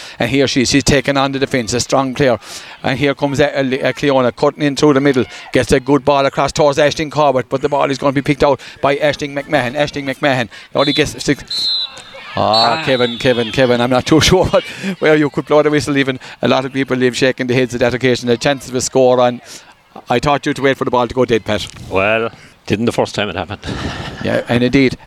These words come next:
Speaker 1: at half time here, it's one goal and six for Scariff Ogonnelloe. Saint Joseph, two points.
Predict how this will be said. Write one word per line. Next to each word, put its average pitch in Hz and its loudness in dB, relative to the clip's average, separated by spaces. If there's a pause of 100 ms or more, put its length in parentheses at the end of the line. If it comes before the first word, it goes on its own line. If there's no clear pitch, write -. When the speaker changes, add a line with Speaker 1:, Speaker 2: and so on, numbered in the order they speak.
(140)
Speaker 1:
at 156 0
half 151 0
time 127 -4
here, 110 0 (300)
it's 113 -2
one 156 2
goal 139 2
and 123 -4
six - -4 (220)
for 143 2
Scariff 123 -2
Ogonnelloe. 117 0 (200)
Saint 143 0
Joseph, 143 2
two 123 0
points. 117 -2